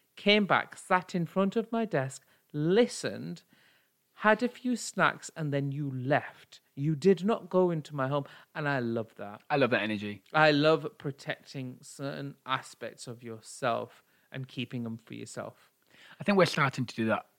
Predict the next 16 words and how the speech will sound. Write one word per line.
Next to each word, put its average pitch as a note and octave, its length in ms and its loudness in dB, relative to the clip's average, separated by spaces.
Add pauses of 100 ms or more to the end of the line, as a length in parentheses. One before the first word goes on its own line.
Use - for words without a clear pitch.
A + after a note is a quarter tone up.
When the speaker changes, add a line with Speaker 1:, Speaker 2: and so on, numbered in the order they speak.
(180)
Speaker 1:
And C#3 160 -6
it B2 80 -2
Speaker 2:
very C3+ 340 8
Speaker 1:
helps. A#2+ 120 8
Speaker 2:
much A#2+ 280 2
so A2 240 6
now. G#2 380 2 (140)
Speaker 1:
Do E3 140 0
you F#3+ 60 6
know G#3+ 120 10
what? G3 280 8
It E3 100 6
Speaker 2:
Especially G3 320 8
Speaker 1:
helps, E3 100 8
Speaker 2:
this F3 240 6
year. B2 340 8